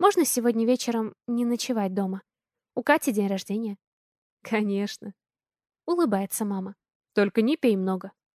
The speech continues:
Если бы она знала, я больше никогда не смогу пить. По крайней мере, ближайшие девять месяцев. Девять месяцев. Срок показался огромным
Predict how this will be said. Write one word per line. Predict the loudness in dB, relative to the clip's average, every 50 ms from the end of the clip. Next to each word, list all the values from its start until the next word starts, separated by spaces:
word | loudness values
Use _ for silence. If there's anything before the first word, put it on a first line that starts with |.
| _ _ _ _ _ _ _ _ _ _ _ _ _ _ _ _ _ _ _ -10
Если | -6 -4 -2 -2 0 0 0
бы | 0 0 0
она | 2 2 0 0 0
знала, | -2 -2 -2 0 0 0 -2 -2 -4 -8 -12 _ _ _ _ _ _ _
я | -4 0 0 2 4
больше | 2 2 0 0 -2 -2
никогда | -2 0 0 0 -2 0 _ 0 0 2 0 0 0 2 2 2
не | 0 0 -2
смогу | -4 -4 -4 -6 -4 -4 -4 -4
пить. | -4 -6 -10 -10 -10 -12 -16 -18 _ _ _ _ _ _ _ _ _
По | 4 4
крайней | 6 6 4 4 4 6
мере, | 4 4 4 4
ближайшие | 4 4 2 4 2 0 0 -2 -4 -2
девять | 0 -2 -2 -2
месяцев. | -4 -6 -6 -6 -8 -12 -16 -18 -18 _ _ _ _ _ _ _ _ _ _ _ _ _ _ _ _ _ _ _
Девять | -12 -6 -2 0 0 0 0 -2 -6 -6
месяцев. | -8 -6 -6 -6 -8 -12 -14 -14 -16 -16 -18 _ _ _ _ _ _ _ _ _ _ _ _ _
Срок | -2 4 6 6 6 6 2
показался | 0 2 4 4 6 4 2 2 0 -4 -4 -2
огромным | 0 0 2 4 4 6 6 6 6 4 2 0 0 -2 -6